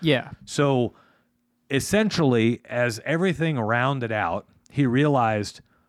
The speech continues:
Speaker 2: everything that we said needed to be done actually needed to be done. The locate thing, yeah, it's a matter of, and, and he even admitted it. He was like, "Well, he said it was kind of in this area. I'm the one who saw cut it and started digging it. I, he never really did paint on the ground." And I'm like, "Yeah."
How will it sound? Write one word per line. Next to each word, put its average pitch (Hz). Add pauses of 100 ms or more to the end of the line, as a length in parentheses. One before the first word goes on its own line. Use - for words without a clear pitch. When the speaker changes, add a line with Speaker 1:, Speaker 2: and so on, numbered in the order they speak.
(340)
Speaker 2:
everything 160
that 156
we 147
said 131
needed 123
to 123
be 127
done 110
actually 113
needed 107
to 113
be 123
done. 92 (380)
The 117
locate 143
thing, 147
yeah, 135
it's 127
a 123
matter 120
of, 104 (240)
and, 143
and 156
he 202
even 185
admitted 120
it. 90
He 127
was 131
like, 127
"Well, 151 (200)
he 165
said 233
it 208
was 147
kind 151
of 139
in 143
this 117
area. 117
I'm 131
the 156
one 131
who 117
saw 127
cut 123
it 117
and 104
started 110
digging 110
it. 98
I, 101
he 113
never 156
really 127
did 120
paint 127
on 110
the 92
ground." 104
And 98
I'm 98
like, 95
"Yeah." 127